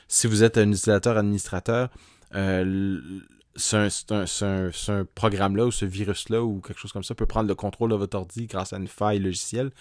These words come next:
Si vous êtes pas administrateur, il peut pas prendre le contrôle de votre ordi. Alors, c'est un niveau de sécurité de plus.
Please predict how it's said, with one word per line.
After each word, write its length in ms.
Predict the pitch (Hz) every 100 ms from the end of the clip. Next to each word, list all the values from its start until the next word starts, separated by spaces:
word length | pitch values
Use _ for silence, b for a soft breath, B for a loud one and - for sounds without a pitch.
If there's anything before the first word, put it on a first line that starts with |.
| b b b b
Si 160 | - -
vous 140 | 113
êtes 80 | 98
pas 140 | - 113
administrateur, 520 | 110 104 92 - 143
il 80 | 107
peut 160 | 107
pas 80 | 95
prendre 180 | 107 104
le 40 |
contrôle 280 | 98 87 101
de 40 |
votre 220 | 90 87 87
ordi. 280 | 82 92
Alors, 200 | - - -
c'est 240 | 92 - -
un 60 |
niveau 220 | 98 90 92
de 40 |
sécurité 400 | 92 98 92 -
de 60 | -
plus. 200 | -